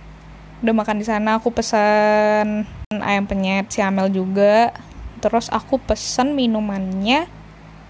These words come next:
Milo. Aku pesen Milo. Si Amel mesen apa ya? Mesen teh. Udahlah, nggak penting itu. Ini fokus ke aku dulu aja ya. <laughs> Nah, aku pesen Milo.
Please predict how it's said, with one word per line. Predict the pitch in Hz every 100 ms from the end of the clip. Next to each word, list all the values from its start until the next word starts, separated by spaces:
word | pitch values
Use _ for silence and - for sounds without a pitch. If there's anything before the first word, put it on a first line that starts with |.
| - - -
Milo. | 247 262 226 180 - - - - - - - - - - - -
Aku |
pesen | 240 254 233
Milo. | 208 190 185 - - - - - - - - - - - - - -
Si |
Amel | 185 170 196 196 220 262 254
mesen | 226 - - 202 202 202 220 - - - - - - - - -
apa | 202 - 277
ya? | 220 202 -
Mesen | 214 214 202
teh. | 202 202 - - -
Udahlah, | 214 214 240 - - - - - - -
nggak | 208
penting | 220 233 220
itu. | 202 196 - - - - - 240
Ini | 262
fokus | 226 247 -
ke | 220
aku | 254
dulu | 226 226
aja | 233 233 185
ya. | 226
<laughs> | - - - - - - - - - - - - - - - - -
Nah, | 254
aku | 330
pesen | 339 339
Milo. | 240 202 196